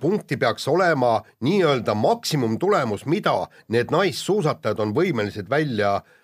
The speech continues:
äh, võitlema. Tehakse, äh, kahepöördelist korki, no põhimõtteliselt ka-, kahekordset saltot paremale-vasakule. See peaks olema, kuna kolm hüpet, kahekordne kork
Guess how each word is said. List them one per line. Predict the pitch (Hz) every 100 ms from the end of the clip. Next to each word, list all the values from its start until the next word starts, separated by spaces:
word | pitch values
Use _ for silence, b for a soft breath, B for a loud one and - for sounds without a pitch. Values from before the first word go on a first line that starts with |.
| b -
äh, | 110 107 107 123
võitlema. | 143 - - - b b b -
Tehakse, | 226 156 - 143
äh, | 135 131 127 135 131 131 127 139 123 127 127 123 123 - 117
kahepöördelist | 160 185 156 151 131 117 107 -
korki, | 202 180 -
no | 160 180
põhimõtteliselt | 185 151 117 -
ka-, | 139 127
kahekordset | 170 147 120 117 113
saltot | - 208 170 127 - _
paremale-vasakule. | 185 185 156 120 127 104 - 82 -
See | - 220
peaks | 170 -
olema, | 165 127
kuna | 151 139 120
kolm | 202 185
hüpet, | 147 233 175 - _ b b b _ _
kahekordne | 165 156 139 123 127
kork | 151 -